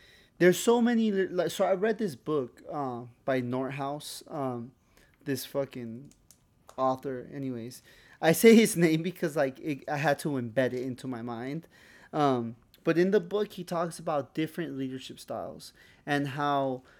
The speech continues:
a lot of times, like, the, the very, like, there's popular, there's popular traits that we generally associate with a good leader. You know what I mean? Someone who is charismatic, someone who has, like,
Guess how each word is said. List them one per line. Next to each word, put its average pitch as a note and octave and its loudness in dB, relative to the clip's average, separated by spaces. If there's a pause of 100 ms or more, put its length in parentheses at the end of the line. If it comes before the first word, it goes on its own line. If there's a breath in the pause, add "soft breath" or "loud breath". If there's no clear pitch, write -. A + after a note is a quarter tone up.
(160 soft breath)
a D#3+ 10
lot D#3+ 8
of G#3 4
times, G#3+ -2
like, G3 -2
the, F3 0
the D#3 -4
very, A#3 0
like, F3 -2
there's G#3 2 (380)
popular, A3+ 0 (840 soft breath)
there's F#3 6
popular A#3 -2
traits - -4
that D#3 0
we F3 -6
generally E3 0
associate D3+ -6
with C3+ -6
a B2+ -10
good B2+ -2
leader. B2 -10
You D3+ -8
know C#3+ -6
what C#3+ -6
I C#3+ -4
mean? C#3+ -6
Someone D3+ -6
who C#3+ -6
is B2 -6
charismatic, D3 -6
someone E3 -8
who D3 -10
has, D3 -6
like, C#3+ -6